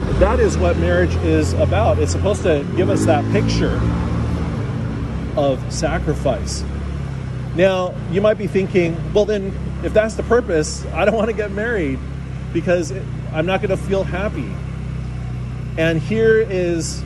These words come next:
the fact. The fact is, you may not feel happy all the time, but you're gonna feel something else. You're gonna feel a deeper sense of meaning. You're gonna feel a deeper sense of peace.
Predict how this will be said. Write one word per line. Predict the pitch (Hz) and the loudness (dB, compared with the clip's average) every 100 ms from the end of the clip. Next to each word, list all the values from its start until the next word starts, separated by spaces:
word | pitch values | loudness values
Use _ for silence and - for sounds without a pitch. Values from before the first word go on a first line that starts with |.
| - | -2
the | - | -2
fact. | - 190 170 - | 0 0 0 -4
The | 147 | -2
fact | 180 175 180 | 0 0 0
is, | 170 156 - - - - - - | 0 0 -4 -6 -6 -6 -6 0
you | 165 | 2
may | 170 | 4
not | 160 190 | 4 2
feel | - 196 | 2 2
happy | 170 165 175 | 2 0 2
all | 160 | 2
the | 160 | 0
time, | - 156 170 220 - - - - - | 0 0 0 -2 -4 -6 -6 -4 0
but | 156 147 | 2 2
you're | 170 | 2
gonna | 165 160 | 2 -2
feel | 160 160 | 0 -2
something | - 143 139 | -2 -2 -2
else. | 131 113 - - - - - - - - - - | -2 -2 -4 -4 -4 -4 -4 -4 -4 -6 -6 -2
You're | 139 | 0
gonna | 165 151 | 2 2
feel | - 151 147 139 131 - - - - | 4 6 6 6 2 -4 -4 -4 -2
a | |
deeper | 123 156 151 | 2 2 4
sense | 139 143 - | 2 2 2
of | 123 | 2
meaning. | 139 143 160 170 - - - - - - - - 139 | 2 2 2 0 -2 -4 -6 -4 -4 -4 -6 -4 0
You're | 143 | 2
gonna | 160 | 2
feel | 143 165 156 156 | 2 4 6 6
a | 147 143 | 4 0
deeper | 156 156 147 | 2 2 2
sense | 135 139 - | 0 0 0
of | - - | -4 0
peace. | 160 175 175 - - | 2 2 0 -2 -2